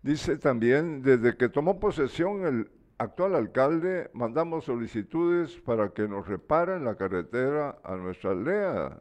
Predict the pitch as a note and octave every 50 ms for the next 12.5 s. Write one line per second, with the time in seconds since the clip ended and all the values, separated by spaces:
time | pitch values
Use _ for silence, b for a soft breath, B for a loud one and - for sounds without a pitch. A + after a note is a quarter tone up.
0 | - - - - F#2+ F#2 E2 - F2+ F2 F#2 G#2 G#2+ A2 A2+ A2+ A2+ A2+ - -
1 | - - - - G2 F#2 F2+ F2+ F2+ G2+ A#2 B2 G#2 A2+ A2 - - A2 G2+ F#2+
2 | G#2 G#2 G#2 G#2 - - G2 F#2+ F2+ E2+ E2+ - - E2 E2+ - - G2+ F2 -
3 | - D#2+ D2+ C#2 C2 b b b b b b b b b b b b b b b
4 | b - G2 G#2+ A2+ A#2 A2 - C#3+ C#3+ D3 C3 B2+ B2+ C#3 D#3 D3 B2+ B2+ B2
5 | A2 - - C3+ C#3+ D#3 E3+ F#3 F#3+ F3 - - - - - - - - - G#2+
6 | _ _ - G2 G2 B2+ - - - B2 A2+ G#2+ C#3 D3+ D#3+ E3+ E3+ E3 - -
7 | - G#2 A2 G#2+ G#2 G#2 A2 A2 A2 G#2 - - - D3 C#3+ C3 C#3 C#3 C#3 C#3
8 | - - A#2 G#2+ G#2 G#2+ G#2 G2+ G2+ G2 F#2+ - - - A2 A2 G#2 - - A2
9 | G#2 G#2 G#2 - D#3 D#3+ D#3+ D3 C3+ A2+ G2+ F#2 F#2+ G2+ A2+ B2 B2+ C3 C3 B2
10 | A2+ G#2+ - - F#2 F#2 F2 - - B2+ C3+ A#2+ - C3 A#2 G2+ G2 G2 F#2+ F#2
11 | F2 F#2 F2+ F2+ A2+ C3 C#3 C3 B2+ A2+ - - F#2+ E2+ E2 - _ - - B2+
12 | C3+ C3+ D3+ D#3+ D3+ C3+ - - -